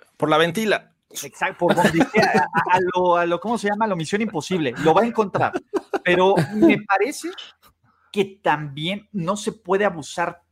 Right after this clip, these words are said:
Speaker 2: tanto de un mismo esquema defensivo contra alguien como Patrick Mahomes. Se la va a aprender, se la va a aprender. El, el, el,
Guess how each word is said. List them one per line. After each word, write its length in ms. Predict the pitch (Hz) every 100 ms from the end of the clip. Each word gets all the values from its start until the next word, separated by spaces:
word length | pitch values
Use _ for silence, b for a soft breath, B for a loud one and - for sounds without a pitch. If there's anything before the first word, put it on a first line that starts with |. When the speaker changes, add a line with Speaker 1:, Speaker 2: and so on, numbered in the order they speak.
| _
Speaker 2:
tanto 540 | 175 175 165 185 226 _
de 180 | 131 143
un 220 | 165 170
mismo 340 | 175 175 170
esquema 460 | 160 - 170 165 165
defensivo 800 | 143 - 127 - 160 160 202 _
contra 380 | 131 123 120 117
alguien 220 | 139 160
como 260 | 147 123 -
Patrick 320 | 139 160 165
Mahomes. 460 | 170 233 254 - b b b _ _ _
Se 220 | - - 208
la 100 | 202
va 100 | 240
a 20 |
aprender, 520 | 254 226 220 123 -
se 240 | - - 202
la 100 | 202
va 80 | 226
a 40 |
aprender. 340 | 233 220 202 165
El, 220 | 175 160
el, 180 | 196 190
el, 320 | 208 208 202